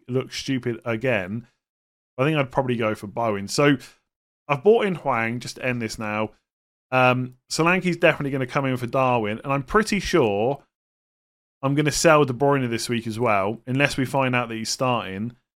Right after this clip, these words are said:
And I'm probably gonna go to Jarrod Bowen. Like, <sighs> there might be, like, a last-minute consideration for a Fernandes or a Garnacho as a short-term punt and then move them on to Son instead.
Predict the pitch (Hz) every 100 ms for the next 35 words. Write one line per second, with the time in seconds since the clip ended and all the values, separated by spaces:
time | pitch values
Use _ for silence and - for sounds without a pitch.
0 | _ _ _ - 123 131 - - - 185
1 | 208 185 175 170 160 147 135 147 143 127
2 | 117 123 107 98 92 _ _ _ _ _
3 | - 165 170 - _ _ _ _ _ _
4 | _ 120 - - _ _ 160 190 226 214
5 | 202 - 180 175 156 165 156 151 - 160
6 | 151 147 143 127 135 127 - 139 143 143
7 | 143 131 127 123 131 127 135 - 135 127
8 | 117 - 143 135 - 139 127 123 - 127
9 | 131 - _ - 131 135 151 151 139 139
10 | 139 131 131 120 143 131 123 113 - 113
11 | 95 117